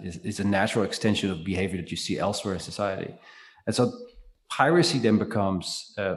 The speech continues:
much less of an issue because you can't really participate, uh, if you have an illegal copy, right? It would just be, so if the same, uh, serial number logs in twice, as a publisher, you can prevent it because they have to log into the publisher's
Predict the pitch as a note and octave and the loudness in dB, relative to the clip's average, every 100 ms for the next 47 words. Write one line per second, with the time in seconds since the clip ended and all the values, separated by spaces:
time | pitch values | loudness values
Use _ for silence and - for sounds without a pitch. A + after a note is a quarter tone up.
0 | F2+ A#2+ A#2+ G#2 G2+ E3+ - G#2 G#2 A2+ | 2 2 2 0 2 2 2 0 0 0
1 | G2+ C3 D3+ F3+ D3 C#3 C3+ B2 A2+ G#2+ | 2 0 2 4 4 2 0 0 -2 -2
2 | E3 D#3+ - F#2 F2+ - - G#2 F2+ - | -2 0 -2 -2 -2 -10 -10 -6 -6 -4
3 | G#2+ - G#2 G2+ G#2 G2 G#2 G2 - B2+ | -4 0 0 2 2 2 0 -2 0 0
4 | - - - G2 G#2 G2+ G2 G#2+ - G#2+ | 0 -8 -4 -2 0 -2 -2 -2 0 0
5 | G2+ - - - - A#2 B2 A2+ - A#2+ | 0 -4 -16 -6 0 2 2 2 2 4
6 | A#2+ A#2+ A2+ G2+ F#2+ F#2 _ G#2+ F#2 F#2 | 4 6 6 4 0 -8 _ -8 -6 -4
7 | F2 D#2+ - C#3+ C#3 A2+ G2+ F#2+ F2+ E2+ | -6 -6 0 4 6 6 6 4 0 -2
8 | - - G#2 G#2+ G#2 G2 F2+ - C3+ F2 | -8 -4 2 2 2 -2 -4 0 2 2
9 | F#2 - - _ _ _ _ _ _ _ | 0 -8 -14 _ _ _ _ _ _ _
10 | _ A2+ G#2+ A#2 - C#3+ A2+ G#2 G#2+ G#2 | _ -4 -2 -2 4 4 4 2 2 0
11 | G#2 G2+ B2 F2 E2+ F2+ G#2 F#2+ - G#2+ | 2 4 4 2 -4 -4 -4 -4 -4 -2
12 | G2+ A2 G2 G#2 A2 G#2+ - G#2 F#2+ - | 0 -2 -2 0 2 0 -2 -4 -4 -2
13 | C3 B2+ - F#2 - | 0 0 -2 -4 -6